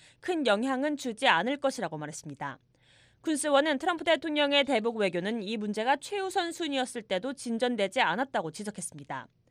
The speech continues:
또 케인 의원은 트럼프 대통령의 이란 핵 합의 탈퇴로 향후 대미 합의의 신뢰도가 낮아져 북한과의 합의가 더욱 어려워졌다고 주장했습니다. 브이오에이 뉴스 이존입니다.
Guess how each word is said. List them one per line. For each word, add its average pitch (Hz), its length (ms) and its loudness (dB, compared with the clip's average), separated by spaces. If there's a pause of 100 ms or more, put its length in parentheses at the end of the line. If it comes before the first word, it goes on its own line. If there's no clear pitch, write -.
(340)
또 294 100 -6
케인 330 280 4
의원은 269 340 2
트럼프 349 260 0
대통령의 320 680 0
이란 311 320 4
핵 359 280 -4
합의 320 220 0
탈퇴로 202 600 -2 (300)
향후 302 240 0
대미 226 400 0
합의의 302 440 0
신뢰도가 339 600 0
낮아져 170 540 -2
북한과의 262 480 4
합의가 262 440 2
더욱 202 320 -2
어려워졌다고 196 800 2
주장했습니다. 160 800 -6 (600)
브이오에이 285 320 4
뉴스 311 420 -2 (220)
이존입니다. 208 680 0